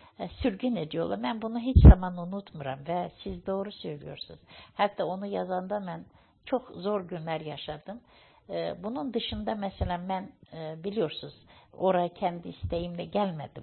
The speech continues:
Kaçıp geldim ve çok zorluklar da çektim. Burada da zorluklar çektim. Elan oldu ki ekmek param olmadı ama gene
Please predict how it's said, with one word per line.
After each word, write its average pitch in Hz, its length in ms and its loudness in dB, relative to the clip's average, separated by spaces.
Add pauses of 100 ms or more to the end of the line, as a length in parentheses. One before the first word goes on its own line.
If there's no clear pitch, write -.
Kaçıp - 420 -6
geldim 131 480 -4 (440)
ve 277 60 -2
çok 381 280 -2
zorluklar 285 640 4
da 208 80 -6
çektim. - 520 -6
Burada 185 300 -2
da 151 80 -8
zorluklar - 600 -12
çektim. - 500 -18 (440)
Elan 233 320 6
oldu 208 300 -2
ki - 140 -8
ekmek 202 380 -8
param 131 360 -6
olmadı 127 480 -12
ama 180 140 -6
gene 190 280 -6